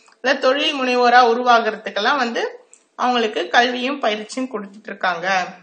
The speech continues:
இப்ப பாத்தீங்கன்னா மூன்றுல ஒரு பங்கு வந்து மகளிரால நடத்தப்படுற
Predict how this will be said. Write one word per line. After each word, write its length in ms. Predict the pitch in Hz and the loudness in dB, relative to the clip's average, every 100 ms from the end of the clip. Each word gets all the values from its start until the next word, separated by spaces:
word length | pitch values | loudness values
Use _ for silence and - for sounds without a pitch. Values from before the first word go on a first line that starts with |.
| _ _ _ _ _ _ _ _ _ _ _ | _ _ _ _ _ _ _ _ _ _ _
இப்ப 320 | 247 262 302 | -8 -4 0
பாத்தீங்கன்னா 440 | 302 294 277 294 359 | 2 2 0 -2 0
மூன்றுல 500 | 285 349 349 311 311 | -2 -2 0 2 2
ஒரு 200 | 254 247 | 2 0
பங்கு 280 | 247 240 254 | 0 0 0
வந்து 320 | 226 226 311 508 - _ _ _ _ _ _ _ - | 0 0 -2 -2 -10 _ _ _ _ _ _ _ 0
மகளிரால 600 | 262 302 320 262 233 302 | 2 2 2 4 4 4
நடத்தப்படுற 640 | 262 240 254 254 226 220 | 2 2 0 0 0 2